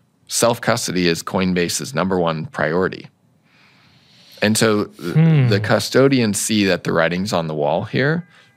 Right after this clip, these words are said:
Speaker 1: And I'm glad that Coinbase is starting to prioritize some of this stuff because they do have such a massive customer base. And I hope this helps, like, decentralize the, the holdings on the Bitcoin network more.
Speaker 2: What, did Brian say why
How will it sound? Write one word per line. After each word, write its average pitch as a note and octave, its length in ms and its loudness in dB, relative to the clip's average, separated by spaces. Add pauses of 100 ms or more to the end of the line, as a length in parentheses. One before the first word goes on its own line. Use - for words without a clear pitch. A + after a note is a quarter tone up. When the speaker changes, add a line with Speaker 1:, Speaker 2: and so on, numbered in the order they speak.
(160)
Speaker 1:
And F2+ 560 -2 (320)
I'm F#2 140 0
glad G2 360 0
that D#2+ 120 0
Coinbase E2+ 480 -2
is - 80 -8
starting E2 300 -4
to D2+ 60 -8
prioritize D2+ 640 -2
some D#2+ 200 -6
of C#2 80 -4
this C#2 140 -6
stuff - 280 -4
because - 220 -8
they D2+ 100 -6
do G2+ 280 0
have F2+ 160 2
such - 240 -4
a C2 40 -8
massive C#2+ 420 -4
customer - 460 -4
base. B2 360 -2
And D#2 80 -2
I - 20 0
hope A2+ 320 -2
this - 220 -4
helps, - 420 0 (680)
like, D#2+ 320 -4
decentralize F2+ 1000 0
the, D2 320 -2
the - 140 -4
holdings F2+ 680 -2
on D#2 220 -2
the - 80 -6
Bitcoin - 420 -4
network D2 480 -4
more. G1+ 300 -8 (240)
Speaker 2:
What, G3 140 0
did E3 120 4
Brian A3 220 6
say G3 160 0
why D3+ 460 2